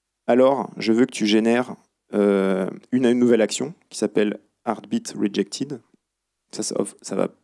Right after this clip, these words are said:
ça va produire une nouvelle action, euh, Redux. Et ensuite, sur cette action-là, ça va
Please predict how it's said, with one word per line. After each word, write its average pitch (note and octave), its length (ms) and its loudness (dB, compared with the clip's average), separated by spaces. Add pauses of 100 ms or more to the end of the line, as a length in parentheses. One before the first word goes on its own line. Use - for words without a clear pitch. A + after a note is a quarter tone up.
(120)
ça - 140 -8
va G2+ 80 0
produire B2 460 2
une G#2+ 100 0
nouvelle A2 200 4
action, G#2 420 -2
euh, F#2+ 60 -2
Redux. G2+ 420 -4 (1200)
Et A2+ 120 4
ensuite, C3 600 -2 (920)
sur - 160 0
cette B2 200 0
action-là, A#2 400 0
ça - 140 -2
va G#2 320 0